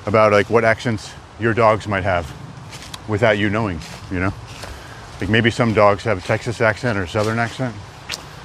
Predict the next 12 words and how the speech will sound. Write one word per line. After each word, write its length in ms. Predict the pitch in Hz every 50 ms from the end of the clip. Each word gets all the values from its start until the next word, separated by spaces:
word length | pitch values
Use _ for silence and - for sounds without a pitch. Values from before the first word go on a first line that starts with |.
| - - -
You 160 | 101 95 98
never 260 | 98 98 107 110 123
know. 240 | 131 139 143 131 120 113 107 - - - - - - - - - - - - - - - - - - - -
Uh, 160 | - 95 92
but 160 | 98 98 135 147
it 60 | 147
is 100 | 135 117
absolutely 460 | 147 147 - - 156 147 139 131 131
adorable 480 | 117 104 117 113 117 113 110 117 113 104
and 100 | 98 95
super 280 | - 131 - - 104
awesome. 320 | 98 98 95 - 107 101